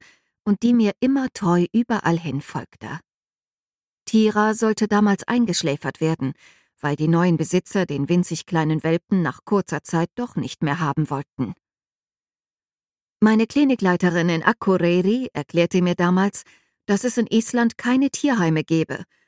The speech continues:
und ungewollte Mischlingswelpen auf Bauernhöfen meist von den Farmern selbst erschlagen oder ertränkt werden, um Tierarztkosten zu sparen. Ich war fassungslos,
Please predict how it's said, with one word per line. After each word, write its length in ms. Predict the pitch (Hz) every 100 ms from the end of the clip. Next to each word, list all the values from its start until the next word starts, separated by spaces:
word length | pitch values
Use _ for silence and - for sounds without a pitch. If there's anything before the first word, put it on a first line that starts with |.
| _ _
und 280 | 180 160 -
ungewollte 600 | - 220 196 165 147 -
Mischlingswelpen 880 | 160 180 190 190 190 185 196 - 220
auf 140 | - - -
Bauernhöfen 760 | 156 185 190 170 170 - 170
meist 300 | 180 214 -
von 180 | 233 202
den 140 | 196
Farmern 480 | - 233 214 185 170
selbst 420 | 208 240 - -
erschlagen 560 | 139 - 170 190 202 196 - - _ _
oder 300 | 202 165 165
ertränkt 480 | 208 - 254 233 -
werden, 340 | 175 170 175 - _ _ _
um 180 | 214 -
Tierarztkosten 1080 | 285 220 - 139 - - - 156 - -
zu 140 | - 156
sparen. 560 | - - - - - _ _ _ _ _ _ _ _ _
Ich 240 | 214 - -
war 160 | 165
fassungslos, 920 | - - 156 - 143 - - 180 -